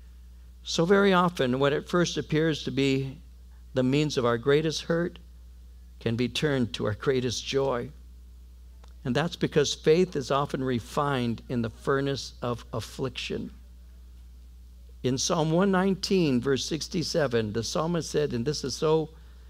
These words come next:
so deep, "Before I was afflicted, I went astray, but now I keep your word."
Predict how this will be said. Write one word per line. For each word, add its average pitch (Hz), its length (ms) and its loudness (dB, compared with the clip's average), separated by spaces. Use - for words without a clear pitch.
so 170 300 2
deep, 190 500 0
"Before 233 600 6
I 143 140 4
was 143 240 2
afflicted, 165 600 0
I 131 100 2
went 143 240 -2
astray, 131 640 -4
but 104 120 -4
now 120 220 -4
I 120 80 -4
keep 123 300 -10
your 135 100 -8
word." 135 380 -12